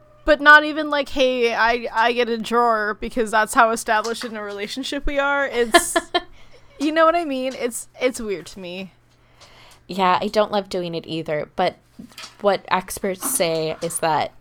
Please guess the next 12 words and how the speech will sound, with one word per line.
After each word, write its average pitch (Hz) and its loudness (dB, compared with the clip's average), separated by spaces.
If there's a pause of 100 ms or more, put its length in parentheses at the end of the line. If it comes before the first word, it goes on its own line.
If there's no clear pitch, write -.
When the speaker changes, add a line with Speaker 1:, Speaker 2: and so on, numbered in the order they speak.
(140)
Speaker 2:
when 185 -6
you 175 -2
put - -4
your 202 0
stuff - -2
in 170 -4
a 165 -6
drawer, 151 -2 (840)
sometimes 180 -4
there 185 -4
might 196 -6
be 240 -8